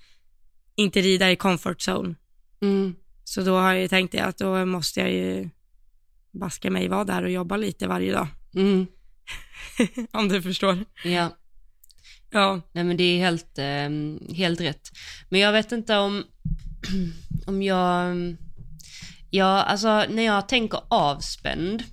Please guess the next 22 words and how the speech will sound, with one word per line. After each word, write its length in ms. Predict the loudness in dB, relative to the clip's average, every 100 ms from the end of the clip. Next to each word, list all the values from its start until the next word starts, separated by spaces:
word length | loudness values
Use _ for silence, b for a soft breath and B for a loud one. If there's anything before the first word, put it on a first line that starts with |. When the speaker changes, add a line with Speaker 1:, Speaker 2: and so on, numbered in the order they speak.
| -16 -14 -8
Speaker 2:
då 80 | -4
tänker 440 | 0 0 0 0
jag 160 | 2 2
nog 300 | 2 2 0
inte, 340 | -4 -6 0
ehm, 520 | 2 4 2 0 -4 -8 -8 -8 -8 -14 -4
alltså 240 | -4 -2
typ 220 | -2 -2 2
jogga 800 | 2 2 2 2 2 0 -2 -8 -16 _ _
långsamt, 800 | 0 2 2 -2 0 0 0 -4 -10 -20 -20 -20 _ _ _ -10
långt 520 | 0 4 4 0 -4 -2
och 60 |
lågt, 500 | 0 2 0 -2 -4 -2
alltså 220 | -2 0
bara, 440 | 2 4 4 0
utan 220 | -4 -2
jag 120 | 0 0
vill 260 | 2 2 2
ju 80 |
verkligen 460 | 2 2 0 -4 -2
när 80 | 0
jag, 360 | 2 2 2